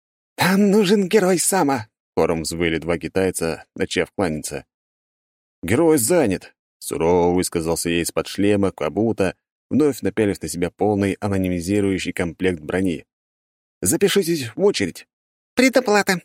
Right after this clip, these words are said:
донеслось жадным гномьим голосом у меня между ног.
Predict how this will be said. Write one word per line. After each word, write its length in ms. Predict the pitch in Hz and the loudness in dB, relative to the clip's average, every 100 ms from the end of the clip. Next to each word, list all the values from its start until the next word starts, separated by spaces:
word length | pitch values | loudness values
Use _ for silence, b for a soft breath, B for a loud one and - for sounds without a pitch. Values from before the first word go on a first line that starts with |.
| _ _ - | _ _ -10
донеслось 480 | - 85 78 87 82 | -4 -2 0 -2 -2
жадным 420 | 80 90 82 85 | -2 -2 0 -4
гномьим 460 | 80 87 85 82 82 | -2 -2 0 -2 -2
голосом 420 | 95 98 82 85 | 0 0 0 -4
у 80 | 82 | -2
меня 240 | 82 82 | -2 0
между 280 | 82 80 104 | -2 -2 -2
ног. 240 | 101 62 | -2 -4